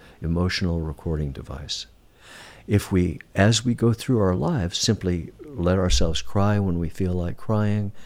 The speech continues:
speak angry words when we're pissed off, uh, laugh when things are funny, things would go swimmingly. But so often we block our feelings.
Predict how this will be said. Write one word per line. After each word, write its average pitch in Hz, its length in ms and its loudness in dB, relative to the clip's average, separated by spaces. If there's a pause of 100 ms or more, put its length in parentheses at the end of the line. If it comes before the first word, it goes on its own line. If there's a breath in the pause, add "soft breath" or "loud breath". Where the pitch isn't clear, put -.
(360 loud breath)
speak - 480 0
angry 92 400 2
words 95 460 -2
when 80 160 -2
we're 82 140 -6
pissed - 420 -2
off, 92 360 -4 (680 loud breath)
uh, 78 260 2
laugh 87 460 -2
when 85 180 0
things 87 320 -2
are 87 100 -6
funny, 120 400 -2 (840 soft breath)
things 117 280 2
would 92 140 -2
go 95 160 2
swimmingly. 135 680 2
But - 200 -6
so 113 240 2
often 117 400 0
we 82 100 0
block 90 460 -4
our 78 80 -8
feelings. - 600 -12